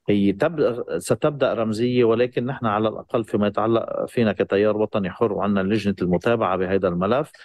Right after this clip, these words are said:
يعني، تدرس خطوات أكثر من هذه الخطوات. وبعتقد أنا،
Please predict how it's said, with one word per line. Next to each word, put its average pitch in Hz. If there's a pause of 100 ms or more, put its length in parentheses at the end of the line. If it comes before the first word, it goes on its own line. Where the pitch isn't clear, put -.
(260)
يعني، 95
تدرس 131
خطوات 110
أكثر 110
من 95
هذه 92
الخطوات. 104
وبعتقد 110
أنا، 123